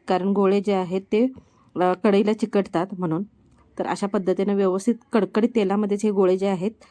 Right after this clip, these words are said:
ते सोडून घ्यायचे आहेत आणि नंतर गॅसची फ्लेम जी आहे ती मीडियम केला तरी चालेल. तर व्यवस्थित अगदी पाच मिनिटात म्हणजे जे गोळे आहेत हे आपले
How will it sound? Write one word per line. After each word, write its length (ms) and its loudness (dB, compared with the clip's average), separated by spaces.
ते 80 4
सोडून 340 2
घ्यायचे 220 0
आहेत 100 0
आणि 180 0
नंतर 320 0
गॅसची 360 -2
फ्लेम 300 -2
जी 80 0
आहे 80 0
ती 100 -2
मीडियम 320 2
केला 220 0
तरी 140 2
चालेल. 320 -2
तर 100 4
व्यवस्थित 480 2
अगदी 220 2
पाच 280 0
मिनिटात 280 0
म्हणजे 220 0
जे 360 -2
गोळे 280 2
आहेत 240 0
हे 140 0
आपले 280 -2